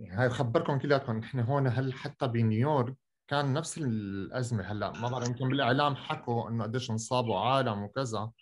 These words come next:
بس كمان المشافي كان مليانة واضطروا بالنهاية يعملوا مشافي برات المشافي، يعني يعملوها بالحدائق العامة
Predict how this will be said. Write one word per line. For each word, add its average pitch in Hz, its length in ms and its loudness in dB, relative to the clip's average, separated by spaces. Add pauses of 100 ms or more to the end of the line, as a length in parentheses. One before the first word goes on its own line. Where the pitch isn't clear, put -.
(520)
بس 110 180 -2
كمان 143 300 4
المشافي 143 540 0
كان 131 220 2
مليانة 123 540 2
واضطروا 139 440 -2
بالنهاية 127 440 0
يعملوا 135 340 2
مشافي 123 520 -2
برات 123 420 0
المشافي، 110 640 -2 (240)
يعني 110 180 6
يعملوها 123 300 6
بالحدائق 120 540 2
العامة 117 600 -2